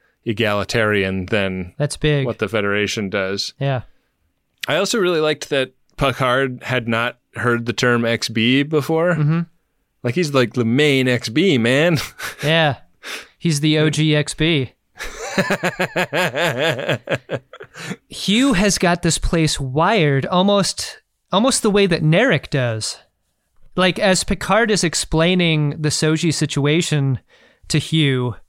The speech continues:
Speaker 2: Hugh already has his, has had his suspicions about her and, and has seen all the angles.
Speaker 1: Right.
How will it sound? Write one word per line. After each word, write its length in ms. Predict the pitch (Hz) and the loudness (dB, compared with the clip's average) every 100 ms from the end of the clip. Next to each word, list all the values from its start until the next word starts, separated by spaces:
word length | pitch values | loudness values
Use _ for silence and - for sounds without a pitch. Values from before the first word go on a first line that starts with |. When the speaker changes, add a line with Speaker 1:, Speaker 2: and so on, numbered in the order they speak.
| _ _ _ _ | _ _ _ _
Speaker 2:
Hugh 380 | - - 226 262 | -6 0 2 2
already 480 | 185 208 220 185 160 | 2 2 4 2 2
has 300 | 156 160 143 | 2 2 2
his, 200 | 156 - | 0 -2
has 220 | - 165 156 | -2 0 2
had 180 | 165 | 2
his 120 | 170 - | 2 0
suspicions 680 | 151 - 165 202 165 143 | 0 0 0 2 2 0
about 260 | 139 123 113 | 0 -2 -2
her 380 | 131 120 113 - - | -4 -4 -6 -6 -2
and, 240 | 165 160 | 2 2
and 240 | 180 160 | 0 0
has 160 | 151 156 | 2 0
seen 260 | - 185 185 | 2 2 2
all 120 | 170 | 2
the 180 | 151 139 | 2 2
angles. 380 | 180 180 123 110 | 2 2 0 0
Speaker 1:
Right. 240 | 92 | -2